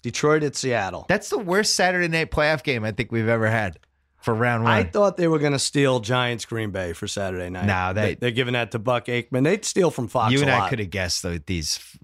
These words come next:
Speaker 1: Yeah.
Speaker 2: We could have guessed the exact sequence
Speaker 1: Seattle
Speaker 2: of these
Speaker 1: goes
Speaker 2: four.
Speaker 1: Saturday night.
Speaker 2: Yeah, that Giants Packers was a gu-, guaranteed Sunday game.
Speaker 1: All right. And your Patriots play Saturday night now. We know that for next week.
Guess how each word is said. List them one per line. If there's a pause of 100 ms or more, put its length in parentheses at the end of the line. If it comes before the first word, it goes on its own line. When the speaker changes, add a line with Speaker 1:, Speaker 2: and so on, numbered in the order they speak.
(140)
Speaker 1:
Yeah.
Speaker 2:
We
could
have
guessed
the
exact
sequence
Speaker 1:
Seattle
Speaker 2:
of
these
Speaker 1:
goes
Speaker 2:
four.
Speaker 1:
Saturday
night.
Speaker 2:
Yeah,
that
Giants
Packers
was
a
gu-,
guaranteed
Sunday
game. (200)
Speaker 1:
All
right. (760)
And
your
Patriots
play
Saturday
night
now.
We
know
that
for
next
week.